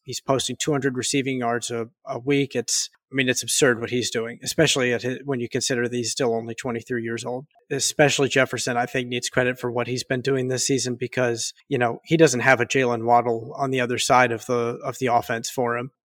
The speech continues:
No disrespect to Adam Thielen and K J Osborn, who I think a lot of teams would be happy to have as their two and three wide receivers,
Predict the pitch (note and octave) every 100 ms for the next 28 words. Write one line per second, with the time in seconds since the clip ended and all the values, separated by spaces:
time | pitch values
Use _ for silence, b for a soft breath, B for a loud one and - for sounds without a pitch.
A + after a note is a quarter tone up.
0 | F3 D3 C#3+ C3 A#2+ - C3+ B2+ B2+ B2
1 | A#2 D3 C3+ B2 A#2 C3+ B2+ B2 A#2+ B2
2 | - A#2 B2 A#2+ - B2+ B2 B2 A#2 -
3 | C#3 C3+ - A#2+ A#2 B2 A#2+ A#2+ A#2 A#2+
4 | A#2+ - A#2 - C#3+ B2+ C3 C3 B2 B2
5 | A#2+ A#2 C3 C3 C#3